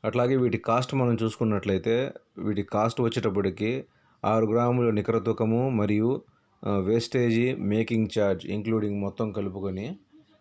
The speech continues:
నలభై ఎనిమిది వేల రూపాయలు అయితే వీటి కాస్ట్ అయితే అవ్వడం జరుగుతుంది. ఫ్రెండ్స్, చూశారు కదా,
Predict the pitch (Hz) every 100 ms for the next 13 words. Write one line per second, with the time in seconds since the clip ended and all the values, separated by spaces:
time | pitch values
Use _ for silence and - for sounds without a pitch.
0 | _ - 107 113 113 123 120 113 120 120
1 | 120 120 110 113 117 110 104 120 104 95
2 | 104 95 - 104 104 - 110 110 110 104
3 | 98 101 101 98 95 - 90 90 110 180
4 | _ _ _ _ _ _ _ _ _ _
5 | _ _ - 110 113 - 120 131 113 104
6 | 95 110